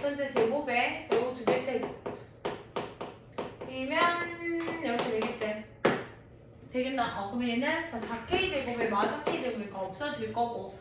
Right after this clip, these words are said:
자, 얘는 두 배 때리면은 마이너스 사 케이. 자, 플러스 일에 자, 얘는 아까 없어졌고 얘는 플러스 팔. 은 영. 그럼 얘는 마이너스 사 케이가 자, 구고 얘 넘어가니까 마이너스 구. 그럼 K 값은 사분의 구다 이렇게 나오겠지.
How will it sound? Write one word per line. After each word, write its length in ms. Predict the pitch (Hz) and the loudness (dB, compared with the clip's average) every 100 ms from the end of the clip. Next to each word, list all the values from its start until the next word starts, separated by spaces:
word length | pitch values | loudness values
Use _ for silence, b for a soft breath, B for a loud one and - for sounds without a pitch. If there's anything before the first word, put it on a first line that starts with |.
| - 254 | -10 -4
자, 100 | 254 | 2
얘는 300 | 277 285 - | 2 2 0
두 160 | 233 220 | -2 2
배 200 | 277 - | 2 2
때리면은 520 | 339 311 254 240 285 359 370 - - | 0 0 2 2 4 4 2 -4 2
마이너스 560 | 185 233 311 - 262 247 | 6 6 4 0 -2 -6
사 220 | 220 214 | -6 -6
케이. 460 | 285 269 175 - - - | -2 0 0 -4 -6 0
자, 200 | 240 - | 0 2
플러스 400 | 349 370 370 285 233 | 4 4 2 -2 0
일에 540 | 339 285 311 349 - | 2 4 4 0 -6
자, 100 | 240 | 0
얘는 160 | 247 262 | 2 4
아까 220 | 208 226 | 2 2
없어졌고 880 | 208 - 311 330 330 - 392 466 - | 2 2 2 2 2 2 4 4 2
얘는 260 | 233 - - | -2 -2 -2
플러스 380 | 294 - - 392 - - | 0 0 -2 -6 -6 -2
팔. 160 | - 415 | 2 2
은 680 | 415 - - - 339 359 233 | 2 -2 -2 0 2 2 0
영. 80 | - - - - | -2 -8 -16 2
그럼 280 | - - 269 | 2 2 0
얘는 340 | 262 285 - | 0 4 4
마이너스 520 | 220 208 - 330 - - | 6 4 2 -2 -4 -4
사 180 | 226 214 - | -4 -6 -4
케이가 640 | 311 294 262 302 349 381 | -4 -2 2 8 8 6
자, 60 | - - | 2 -2
구고 800 | - 262 311 311 381 466 453 - 415 | 0 0 0 4 10 12 12 6 0
얘 140 | 427 453 | 2 4
넘어가니까 640 | 233 285 269 233 226 220 | 4 4 2 0 0 0
마이너스 600 | 208 196 240 247 - 185 | 2 2 0 -4 -8 -14
구. 160 | 185 - - - | -12 -14 -8 -4
그럼 220 | 262 254 | -2 -2
K 320 | 339 349 - | 0 0 0
값은 400 | 233 220 - 339 392 415 - - | -2 -4 -2 0 2 0 -6 -8
사분의 440 | - 185 220 233 | -4 -4 -2 -4
구다 260 | - 202 190 | -4 -6 -6
이렇게 220 | - 180 | -6 -8
나오겠지. 500 | 175 175 - - | -10 -12 0 2